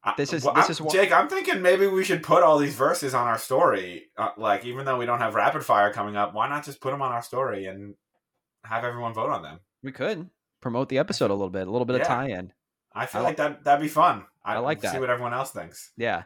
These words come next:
Speaker 2: let's do it. All
Speaker 1: So
Speaker 2: right.
Speaker 1: a little mini rapid fire with all, all our fan submissions, ones that we voted on. So that'd be, that'd be cool. I feel like that'd be awesome.
Speaker 2: Definitely. So
Speaker 1: Who
Speaker 2: we'll
Speaker 1: is
Speaker 2: give you
Speaker 1: sexier? Uh, Thanos versus Turtleneck Vision
Speaker 2: <laughs>
Speaker 1: <laughs> is the most important one. <laughs>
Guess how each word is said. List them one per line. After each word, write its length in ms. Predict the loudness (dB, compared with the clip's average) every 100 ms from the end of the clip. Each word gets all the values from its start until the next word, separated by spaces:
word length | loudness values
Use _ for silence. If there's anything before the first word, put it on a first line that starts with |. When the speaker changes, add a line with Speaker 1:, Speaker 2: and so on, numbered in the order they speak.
| _ -10
Speaker 2:
let's 160 | -8
do 160 | -4 -4
it. 100 | -4 _ _ _ -10
All 100 | -2
Speaker 1:
So 40 | 0
Speaker 2:
right. 80 | 0
Speaker 1:
a 60 |
little 140 | 0 0
mini 280 | 2 2 4
rapid 320 | 6 4 4
fire 300 | 4 6 6
with 100 | 6
all, 220 | 6 6
all 300 | 4 6 6
our 100 | 6
fan 260 | 4 0 -2
submissions, 520 | -4 -4 -6 -6 -10
ones 240 | -6 -6 -4
that 160 | -6
we 80 | -6
voted 320 | -2 -2 -2
on. 240 | -4 -6 -8
So 160 | -6
that'd 160 | -4 -4
be, 160 | -4
that'd 160 | -4 -4
be 80 | -4
cool. 140 | -4
I 140 | -2 -2
feel 160 | -4
like 140 | -6 -6
that'd 140 | -10
be 80 | -8
awesome. 340 | -8 -10 -20 _ _ -2
Speaker 2:
Definitely. 520 | -2 -2 -4 -6 -8 _ _
So 340 | -12 -6 -2 0
Speaker 1:
Who 80 | 0
Speaker 2:
we'll 80 | 2
Speaker 1:
is 120 | 4
Speaker 2:
give 100 | 2
you 60 |
Speaker 1:
sexier? 460 | 2 0 4 4 4 -2 _ _ _ _ _ _ _ _ _ _ _ -2
Uh, 280 | 4 6 6
Thanos 540 | 6 6 6 4 2 2
versus 520 | 2 2 2 -2 0
Turtleneck 460 | 2 2 2 0
Vision 400 | 0 -4 -4 -6 -6
Speaker 2:
<laughs> 80 | -6
Speaker 1:
<laughs> 520 | -2 -2 -2 -10 -8
is 260 | -4 0 0
the 80 | 2
most 240 | 2 0
important 340 | 2 4 4 4
one. 400 | 4 4 2 -2
<laughs> 180 | -2